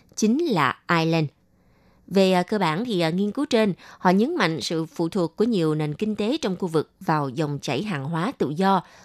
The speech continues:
qua Biển Đông và eo biển Malacca. Mặc dù nghiên cứu trên dựa trên mô phỏng giả định, nhưng cũng là một hồi chuông cảnh báo về tầm quan trọng của việc tự do hàng hải và ý nghĩa của việc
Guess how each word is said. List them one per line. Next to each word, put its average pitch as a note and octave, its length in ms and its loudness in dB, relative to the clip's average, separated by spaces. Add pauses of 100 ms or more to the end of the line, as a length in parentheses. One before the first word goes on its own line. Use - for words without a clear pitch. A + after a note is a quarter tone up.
(120)
qua G3+ 200 4
Biển F3 240 0
Đông G#3+ 200 0
và D#3 260 -2
eo E3+ 140 0
biển D#3 460 -2
Malacca. E3 500 0 (1120)
Mặc A3+ 140 4
dù A#3 160 6
nghiên C4+ 180 0
cứu E4+ 240 0
trên B3+ 300 0
dựa D#3+ 180 0
trên A3 360 -2
mô B3 240 0
phỏng F#3+ 300 -2
giả F3+ 100 0
định, F3 260 0 (440)
nhưng A3 240 6
cũng F3+ 260 0
là B3+ 100 0
một E3+ 220 -2
hồi F3 240 2
chuông G3+ 240 -2
cảnh F#3 220 -4
báo G#3+ 320 -4
về D#3+ 260 2
tầm D#3 160 -6
quan F3 220 -4
trọng D3 280 -2 (340)
của G#3 100 4
việc G3+ 220 4
tự E3 80 2
do F#3 180 0
hàng D#3+ 260 -2
hải D3+ 320 -2 (400)
và F3 440 4
ý C#4+ 140 0
nghĩa G3 280 2
của A3+ 180 -2
việc F#3 200 -2